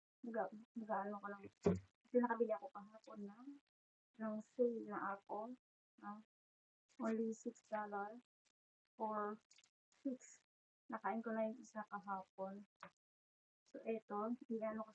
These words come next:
siya. I-blend ko yan, guys, kasi hindi ko kayang kainin ng ganyan, yung, <laughs> yung lang. Pangpalamig. Kasi, nakakaano,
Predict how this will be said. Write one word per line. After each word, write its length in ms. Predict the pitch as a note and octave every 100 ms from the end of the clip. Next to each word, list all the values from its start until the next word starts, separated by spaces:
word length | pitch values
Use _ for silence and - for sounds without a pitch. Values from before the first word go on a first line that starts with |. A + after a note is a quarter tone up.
| -
siya. 140 | G3 G3 - _ _ _ _ _ _ _ _ _ _ _ - A3
I-blend 400 | A3+ A3+ A3+ A3
ko 80 | A3+
yan, 240 | G#3 G3+
guys, 160 | F#3 G3
kasi 240 | A3 A#3+
hindi 160 | A#3 A3+
ko 160 | A#3+ -
kayang 360 | G3+ G#3 G#3+ G#3+
kainin 400 | A3+ A3+ A3 G#3+ G3+ G3+ - _ _ _ _ _
ng 200 | A#3+ A3+ A3+
ganyan, 400 | A3 G#3+ G3 F#3+ G3+ - A3
yung, 200 | G#3+ G#3+ G#3 G#3+ - A#3
<laughs> 300 | G#3 B3+ A3
yung 140 | G3+ - - G3 - F3+
lang. 160 | F3 F3 _ _ _ _ _ _ _ _ -
Pangpalamig. 720 | A#3 A3+ A3+ A3 A3 A#3 A3 - - _ _ _ -
Kasi, 400 | - A3+ G#3+ - - _ _ _ - - _ _ A3+
nakakaano, 640 | A3 G#3 - G#3 G#3+